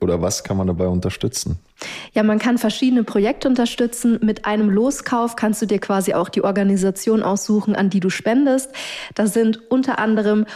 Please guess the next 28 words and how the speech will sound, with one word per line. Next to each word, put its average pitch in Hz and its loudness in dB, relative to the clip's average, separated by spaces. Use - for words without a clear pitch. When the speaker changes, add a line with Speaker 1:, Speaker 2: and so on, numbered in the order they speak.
Speaker 2:
One 220 2
Earth, 208 -2
One 190 2
Ocean 254 0
dabei 220 0
mit 214 2
ihrem 196 2
Projekt 196 0
in 202 0
Uganda 226 2
im 190 0
Kampf 202 0
gegen 190 2
die 185 2
Wasserverunreinigung 196 0
am 180 2
Viktoriasee 190 0
und 175 0
am 185 2
Nil. 269 2
Man 214 2
kann 214 2
die 202 4
nabu 220 2
Baden-Württemberg 214 2
beim 185 2
Moorschutz 240 0
unterstützen 214 0